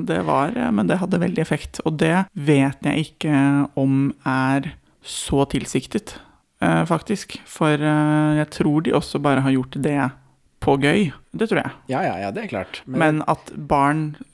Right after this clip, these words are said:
Speaker 1: opplever dette som reelt, «Wow, fa-, hva liksom, hva skjer nå?» Eh, for det gjorde jeg. Kjente det liksom langt ned i magen når
Speaker 2: Ja.
Speaker 1: den kom på slutten av en episode.
Speaker 2: Ja, jeg vet, nå vet jeg faktisk ikke hvordan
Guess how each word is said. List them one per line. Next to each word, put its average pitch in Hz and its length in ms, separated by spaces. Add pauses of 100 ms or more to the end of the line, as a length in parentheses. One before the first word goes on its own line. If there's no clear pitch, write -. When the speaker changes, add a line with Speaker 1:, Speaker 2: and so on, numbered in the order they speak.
(100)
Speaker 1:
opplever 143 680
dette 135 220
som 135 400
reelt, 139 880
«Wow, - 720
fa-, - 640
hva 135 240
liksom, 131 420 (140)
hva 127 180
skjer 131 220
nå?» 156 100 (140)
Eh, 165 240
for 160 180
det 170 80
gjorde 160 220
jeg. 120 160 (640)
Kjente 139 320
det 139 80
liksom 139 240
langt 135 320
ned 131 140
i - 20
magen 135 300 (320)
når 139 80
Speaker 2:
Ja. 131 80
Speaker 1:
den 127 180
kom 131 220 (160)
på 156 100
slutten - 240
av - 60
en - 80
episode. 135 340 (320)
Speaker 2:
Ja, 180 140
jeg 175 160
vet, 135 180
nå 147 220 (640)
vet 165 320
jeg 123 140
faktisk - 500
ikke - 720 (500)
hvordan 113 800